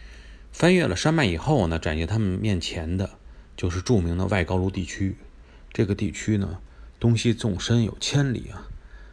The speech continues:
啊，面积也是比较广阔的。那么我们一直说外高卢地区是什么概念哈？它是相对于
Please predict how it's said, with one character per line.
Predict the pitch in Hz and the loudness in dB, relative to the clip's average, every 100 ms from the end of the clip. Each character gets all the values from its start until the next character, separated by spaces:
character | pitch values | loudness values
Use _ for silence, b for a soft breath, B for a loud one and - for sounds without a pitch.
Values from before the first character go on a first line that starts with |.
| b | b
啊， | - 98 | -16 -4
面 | 113 104 | 0 2
积 | 82 - - - | 0 -6 -8 -8
也 | |
是 | - - | -6 -4
比 | 98 | 0
较 | 107 | 0
广 | 107 - - | 0 -4 -6
阔 | - 101 - | -6 -4 -4
的。 | - - - - - - - - - - - - - - - - - B B B B B B - | -10 -20 -20 -20 -20 -18 -20 -20 -20 -20 -20 -18 -20 -20 -20 -20 -20 B B B B B B -4
那 | 113 | 2
么 | 107 | 4
我 | 90 | 4
们 | 87 95 | 4 4
一 | |
直 | 95 120 | 4 2
说 | - 151 | 2 4
外 | 151 | 4
高 | 98 120 | 4 4
卢 | 127 | 2
地 | 117 | 0
区 | 95 - | -2 2
是 | 113 | 2
什 | - | 2
么 | 87 | 0
概 | 104 180 113 | 4 4 2
念 | - - | -2 -10
哈？ | - 95 | -8 -6
它 | - | -4
是 | 135 101 | -2 0
相 | - 123 | 0 0
对 | 104 | 0
于 | 82 90 | 0 -2